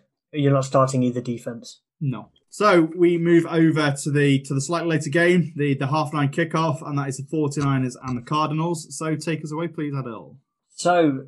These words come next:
Speaker 1: this lovely, lovely matchup. Um, I think there are two players in this game that you are definitely starting, and that is just,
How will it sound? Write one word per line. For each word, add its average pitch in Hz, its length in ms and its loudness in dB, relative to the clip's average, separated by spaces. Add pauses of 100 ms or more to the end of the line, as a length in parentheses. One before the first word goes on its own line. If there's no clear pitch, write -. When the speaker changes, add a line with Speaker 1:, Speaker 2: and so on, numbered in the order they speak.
Speaker 1:
this 185 280 -6
lovely, 180 460 0
lovely 147 360 4
matchup. 131 720 -2 (800)
Um, 139 640 2 (380)
I 151 80 0
think 208 360 0
there 156 200 6
are 139 100 4
two 196 340 -2
players 135 720 2
in 147 260 -2
this 143 240 -2
game 123 460 0
that 120 160 -8
you 127 200 -4
are 123 140 2
definitely 123 580 -6
starting, 113 640 -12 (180)
and 131 140 -8
that 143 160 -4
is 139 200 -4
just, - 360 -4